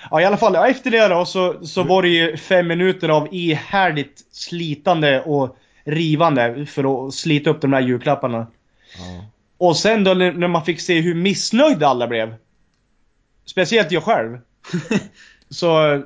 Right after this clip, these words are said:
Speaker 1: det var ju det som var det jobbiga. Och då hade man ju en halv dag av, eh, ständig ångest och depression.
Speaker 2: <laughs>
Speaker 1: För att man inte fick det man ville ha.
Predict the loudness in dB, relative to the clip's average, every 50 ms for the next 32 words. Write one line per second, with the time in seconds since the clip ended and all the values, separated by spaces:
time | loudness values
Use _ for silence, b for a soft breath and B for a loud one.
0 | -8 -8 -6 -4 -2 -2 0 0 -2 -2 -2 -2 -2 -2 -2 -4 -4 -6 -8 -4
1 | -2 0 2 2 2 0 0 0 0 0 0 2 2 2 2 2 2 0 2 2
2 | 2 0 0 2 2 2 2 2 0 -2 0 0 2 2 0 0 -2 -6 -2 -2
3 | -2 0 0 0 0 0 0 -2 -4 -8 -10 _ -20 -20 -18 -16 -4 0 0 0
4 | 2 2 0 0 2 0 0 0 0 -2 -2 -2 -6 -2 -2 -2 -2 -2 -4 -4
5 | -4 -2 -2 -2 -2 -2 -4 -6 _ _ -8 -8 -8 -6 -4 -4 -4 -4 -4 -4
6 | -4 -4 -4 -6 -4 -2 -2 -2 -2 -2 0 0 2 2 2 2 2 0 2 2
7 | 2 2 0 0